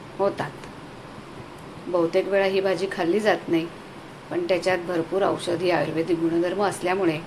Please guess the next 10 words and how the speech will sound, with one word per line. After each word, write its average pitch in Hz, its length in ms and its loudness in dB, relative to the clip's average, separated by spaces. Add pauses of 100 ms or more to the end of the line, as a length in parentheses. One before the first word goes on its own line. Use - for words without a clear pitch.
(580)
ही 185 80 2
भाजी 180 400 2 (340)
नक्की - 380 -2
खावी. 147 260 -2 (3000)
वरून 190 300 4
त्याच्यात 180 340 0 (580)
चाट 170 240 2
मसाला 160 380 0
घालून 170 300 2
घेऊया. 160 300 -2